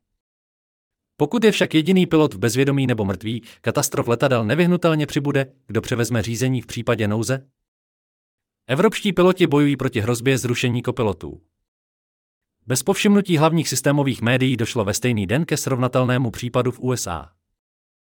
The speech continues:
Na bez letových zkušeností a pilotního průkazu šedesát musela nouzově přistát s letadlem poté, co pilot,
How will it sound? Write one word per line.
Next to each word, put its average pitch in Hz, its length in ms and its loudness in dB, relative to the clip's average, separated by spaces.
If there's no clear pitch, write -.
Na 117 80 0
bez 147 180 2
letových 156 380 2
zkušeností 156 640 -2
a 127 100 0
pilotního 147 440 2
průkazu 139 460 0
šedesát 165 600 2
musela 131 360 0
nouzově 143 380 0
přistát 139 420 0
s - 60 -6
letadlem 127 400 0
poté, 131 340 0
co 104 160 -6
pilot, 147 340 -2